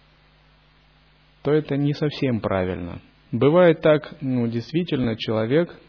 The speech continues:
вступая на путь йоги и почитав много книг о махасидхах, о безумной мудрости – начинает так думать: «Фу, ну это яма не яма, это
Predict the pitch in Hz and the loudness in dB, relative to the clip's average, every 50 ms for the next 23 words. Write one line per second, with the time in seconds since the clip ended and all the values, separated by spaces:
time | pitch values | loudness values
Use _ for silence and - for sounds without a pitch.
0 | _ _ _ - - - 131 120 - 123 117 110 107 110 110 107 - 120 110 - | _ _ _ -18 -10 -8 -6 -2 0 2 2 2 2 -2 -4 -4 -4 -6 -6 -6
1 | - - 123 127 139 143 147 143 131 123 123 - 123 117 - - - - - - | -6 -6 -2 -2 -2 -2 -2 -2 -4 -4 -4 -4 -6 -8 -8 -8 -8 -8 -8 -6
2 | 117 - 120 113 107 107 113 110 107 104 101 107 104 - - 131 131 123 - 110 | -4 -2 -2 -2 -2 -2 -4 -4 -4 -4 -4 -6 -8 -6 -4 -4 -4 -4 -4 -6
3 | 104 104 104 - - 110 104 - - 127 135 - - - 143 131 - - - - | -8 -8 -6 -6 -6 -8 -8 -6 -8 -8 -8 -8 -8 -8 -6 -6 -6 -10 -14 -20
4 | _ _ _ _ - - - - - - - - _ _ _ - 110 104 110 117 | _ _ _ _ -20 -20 -20 -20 -20 -20 -20 -20 _ _ _ -10 -8 -6 -6 -6
5 | 107 123 143 143 139 139 135 131 131 131 127 123 117 117 113 - - - - 113 | -4 -2 -2 -2 0 0 2 2 2 2 0 0 -2 -2 -4 -8 -8 -8 -8 -8
6 | 110 - - _ _ _ _ - _ _ _ _ _ _ _ _ _ - 123 120 | -8 -8 -12 _ _ _ _ -20 _ _ _ _ _ _ _ _ _ -6 -6 -4
7 | - - 127 123 120 117 113 - 117 107 107 107 107 104 98 98 92 - - - | -4 -4 -2 -2 -2 -2 -2 -2 -4 -4 -4 -4 -4 -4 -4 -6 -6 -10 -14 -18
8 | - - - 156 170 170 151 123 110 113 135 156 160 143 113 107 - - 98 98 | -18 -8 -4 -2 0 0 0 0 -2 -2 -4 -4 -4 -4 -4 -6 -6 -6 -6 -6
9 | 92 92 - - - - 95 101 110 113 123 139 139 131 120 117 113 113 113 113 | -6 -8 -10 -12 -14 -14 -12 -12 -8 -4 -2 0 0 2 0 0 0 0 -2 -2
10 | 117 131 147 160 156 156 156 147 139 135 135 131 131 135 - - 120 - - - | -2 -2 -2 -2 -2 -2 -2 -2 -2 -2 -4 -4 -6 -8 -10 -12 -12 -12 -10 -8
11 | 101 98 98 | -8 -8 -8